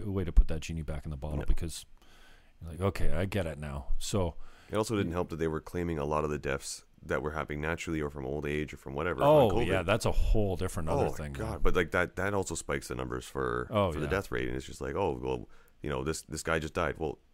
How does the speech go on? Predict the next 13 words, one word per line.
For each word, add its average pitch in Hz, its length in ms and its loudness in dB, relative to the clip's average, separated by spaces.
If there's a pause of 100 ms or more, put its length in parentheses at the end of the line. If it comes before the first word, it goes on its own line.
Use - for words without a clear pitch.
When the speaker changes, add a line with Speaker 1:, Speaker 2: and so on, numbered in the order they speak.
Speaker 2:
did 76 140 -12
you 80 180 -8
account - 320 -6
the - 60 -16
fact 82 260 -4
that 78 80 -8
he 73 80 -8
crashed 78 340 -6
his 69 120 -12
motorcycle 92 720 -4
and, 67 140 -4
like, 62 360 -8
Speaker 1:
No. 69 60 -12